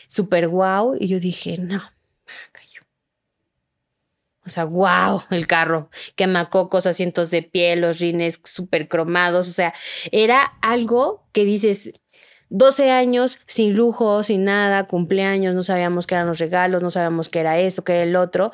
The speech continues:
Y ver un carro de esa magnitud, para mí, no, hombre, para mí, guau.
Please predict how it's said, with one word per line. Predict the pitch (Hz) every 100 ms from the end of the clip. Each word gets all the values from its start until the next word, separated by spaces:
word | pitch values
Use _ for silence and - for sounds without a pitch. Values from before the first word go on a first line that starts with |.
| - - - -
Y | 247 220
ver | 262
un | 311 285
carro | - 269 269 269
de | 233
esa | 226 247
magnitud, | 226 175 185 175 214 294 381 _ _ _
para | - 190 190
mí, | 208 240 370 - _ - _ _ - - - -
no, | 196 208 214
hombre, | 208 185 170 165
para | 170 190 190
mí, | 208 226 269 277 - - -
guau. | 175 170 202 202 190 170